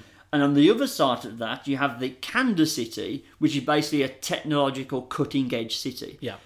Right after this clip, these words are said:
Speaker 1: So it's like the two halves of Wakanda have been split apart again. There's a very traditional side to the west and a very technologically advanced side to the right. The left, um,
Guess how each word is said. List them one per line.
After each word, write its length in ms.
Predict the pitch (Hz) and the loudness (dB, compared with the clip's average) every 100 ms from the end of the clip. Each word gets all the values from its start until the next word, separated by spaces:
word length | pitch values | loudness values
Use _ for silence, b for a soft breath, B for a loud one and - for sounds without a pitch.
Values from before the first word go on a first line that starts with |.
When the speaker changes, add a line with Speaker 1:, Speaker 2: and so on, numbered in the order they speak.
| _ | _
Speaker 1:
So 180 | - 156 | 4 4
it's 200 | 160 175 | 6 4
like 180 | 214 | 2
the 80 | 185 | 0
two 300 | 170 180 175 | -4 0 0
halves 320 | 156 160 156 | 2 0 0
of 100 | 156 | -4
Wakanda 360 | 143 143 143 143 | -4 -4 -2 -2
have 120 | 135 | -4
been 120 | 127 123 | -4 -2
split 320 | - 139 - | -2 -6 -8
apart 400 | - 131 120 117 | -10 -6 -6 -8
again. 260 | 113 78 - B B - | -10 -12 -14 B B -8
There's 160 | 139 | -4
a 60 | 123 | -2
very 180 | 123 117 | -2 -2
traditional 480 | 120 143 160 175 | 2 2 2 -4
side 400 | 165 170 151 147 | -2 0 0 0
to 100 | - | -4
the 280 | 120 123 117 | -6 -4 -4
west 480 | 113 175 240 - - - | 0 0 0 -6 -10 -4
and 160 | 139 | -2
a 60 | 131 | -2
very 280 | 120 127 127 | 0 -2 -2
technologically 580 | - 156 143 135 120 135 | -4 -6 -4 -4 -4 -4
advanced 300 | 123 123 - | -4 -6 -6
side 240 | 120 113 | -6 -8
to 80 | - | -10
the 120 | 113 | -10
right. 340 | 113 - - - B B B | -10 -10 -12 -18 B B B
The 100 | 131 | -4
left, 560 | 123 135 180 - - - - | -2 0 -2 -6 -20 -8 0
um, 340 | 127 120 107 | 2 2 -4